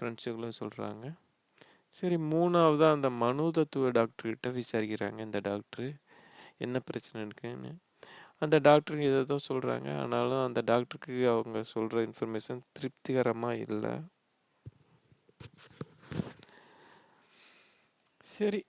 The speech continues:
மூணாவதா அந்த அக்கம் பக்கத்துல இருக்கவங்களை கேட்டு பார்க்கலான்னு கேக்குறாங்க. அக்கம் பக்கத்துல இருக்கவங்க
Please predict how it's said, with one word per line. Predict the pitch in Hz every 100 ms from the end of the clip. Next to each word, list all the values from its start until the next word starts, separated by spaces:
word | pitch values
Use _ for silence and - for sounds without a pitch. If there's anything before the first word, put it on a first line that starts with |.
| -
மூணாவதா | 165 180 180 160 147 143 151 135 - - - _ _ _ - - - - 147 - -
அந்த | 156 139
அக்கம் | 127 - - 202 196
பக்கத்துல | 190 165
இருக்கவங்களை | 147 131 135 120
கேட்டு | 117 123 117 117 -
பார்க்கலான்னு | 110 110 107 107 -
கேக்குறாங்க. | 107 - 107 104 101 123 147 _ _ _ _ _ _ _ _ _ _ _ _ _ _ _ _ _ _ _ - - - _ _ _ _ _
அக்கம் | - 175 196 180
பக்கத்துல | - -
இருக்கவங்க | 143 139 143